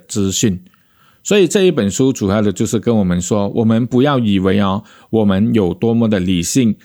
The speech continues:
我们有多么的有逻辑思维，很多时候我们不知不觉的受到影响了，我们还不知道的嘞。中国有一句话叫做“一心不能二用”，对吗？所以我们看书有听过这一句话吗？“视之而不见，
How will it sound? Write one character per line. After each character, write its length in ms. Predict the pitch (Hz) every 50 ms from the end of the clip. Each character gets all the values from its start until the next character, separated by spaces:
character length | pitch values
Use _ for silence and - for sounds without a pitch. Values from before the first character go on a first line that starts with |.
| - _ -
我 140 | 98 98 95
们 120 | 101 110
有 160 | 127 120 104
多 220 | - - 127 120 110
么 160 | 113 117 107
的 100 | 110 104 95
有 240 | 95 92 90 85
逻 280 | 85 87 95 95 95 110
辑 220 | 107 - 95 92
思 300 | 92 92 - - 117 113
维， 280 | 113 104 92 90 92 101 - - - _
很 180 | - 120 113 117
多 100 | 165 175
时 220 | - - 131 127
候 220 | 127 151 143 131
我 100 | - 113
们 180 | 107 101 104 104 107
不 120 | - 165
知 220 | - - - 147 147
不 180 | 143 - 147
觉 220 | - - 110 101 92
的 100 | 101 98
受 280 | - - 127 123 113
到 180 | 117 117 110 107
影 240 | 98 95 95 104 123
响 240 | - - 95 85
了， 100 | 85 87 -
我 100 | 92 101
们 140 | 90 95 92
还 160 | 90 95 92
不 100 | 90 101
知 160 | 92 - 98
道 180 | 95 101 95 90
的 120 | 90 87
嘞。 160 | 82 80 - _ _ _ - - _ _
中 160 | - 170 175 165
国 260 | 147 127 113 113 113 -
有 100 | 104 98
一 80 | 101
句 140 | 98 123 117
话 240 | 101 120 113 101 92
叫 160 | - 110 101
做 280 | 107 117 104 95 90 - -
“一 60 | 117
心 280 | - - - 123 120 117
不 140 | 117 131
能 180 | 113 101 92 90 -
二 160 | 117 107 95
用”， 260 | 98 113 113 95 - - _ _ _ _ _ _ -
对 100 | 123 117
吗？ 180 | 117 113 113 113 - - - _ _
所 180 | - - 165 190
以 200 | 190 156 123 -
我 140 | - - 104
们 240 | 98 101 101 107 120
看 340 | - - 139 135 123 120 117
书 340 | - - 135 131 131 131 127
有 120 | 127 104 95
听 300 | 90 - - 139 131 127
过 180 | 131 135 123
这 120 | 107 - 120
一 100 | 117 104
句 140 | - 127 110
话 160 | 104 110 107
吗 180 | 110 107 104
？“视 320 | 104 - - - 160 139 123
之 300 | 110 - 139 131 131 -
而 100 | - 90
不 140 | 117 104 92
见， 360 | - - 127 120 104 95 -